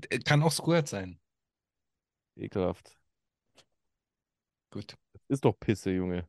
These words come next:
Speaker 2: Das ist doch genau das Gleiche.
Speaker 1: Ja, es ist, äh, ich glaub, da hat's sogar eine,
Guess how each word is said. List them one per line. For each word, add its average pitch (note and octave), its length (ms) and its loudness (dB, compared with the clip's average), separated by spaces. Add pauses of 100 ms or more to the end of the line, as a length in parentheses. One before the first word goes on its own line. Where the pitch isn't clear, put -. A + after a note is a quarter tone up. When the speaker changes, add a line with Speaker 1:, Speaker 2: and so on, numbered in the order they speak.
(160)
Speaker 2:
Das - 80 -20
ist - 80 -6
doch G2+ 80 -2
genau B2 200 4
das A2+ 100 2
Gleiche. A#2+ 480 2 (560)
Speaker 1:
Ja, A2 160 4
es G2+ 120 0
ist, - 260 -6
äh, G#2+ 220 2
ich G#2 120 -6
glaub, - 220 0
da A2+ 120 4
hat's G#2 240 0
sogar G2+ 260 4
eine, F#2+ 580 -2